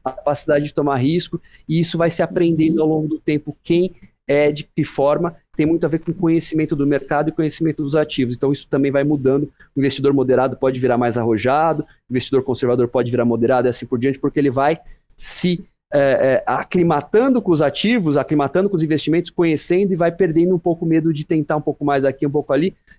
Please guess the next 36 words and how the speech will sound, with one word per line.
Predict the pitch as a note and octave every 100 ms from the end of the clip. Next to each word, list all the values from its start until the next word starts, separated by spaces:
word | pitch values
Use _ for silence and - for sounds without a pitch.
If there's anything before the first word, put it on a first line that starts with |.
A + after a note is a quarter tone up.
| -
Como | A3 A3
uma |
pessoa | G#3+ G3 G3+
que | G3
nunca | F#3+ G3
comeu | G3 G3+
pimenta, | F3+ G3 G3+ G#3
põe | G#3+
um | G#3
pouquinho, | G3 F#3 G#3+ A3 A3
às | F#3+
vezes | F#3+ E3+
gosta, | F#3 G3+ G3 F#3 F#3+ - - -
vai | F3+
temperando | F3+ F#3 F#3+ F3+ F#3 F3+
ali | F3
conforme | F#3 F3 - E3+ F3
até | D#3+ F3
chegar | - F3 E3+
num | F#3
nível | F3+ F3 F3 E3+
ali | D#3+
que | D#3+ F3
tá | - E3
bom | D3+ E3
pra | E3+ D#3
ela, | B2+ A2+
tá? | A#2 B2 C3 - - -
Então, | - D#3+
essa | F#3
é |
a |
primeira | G3 G3+ G3
parte. | F3+ C#3 E3
A | D#3
segunda, | - E3+ B3+ D#4 C#3 A2+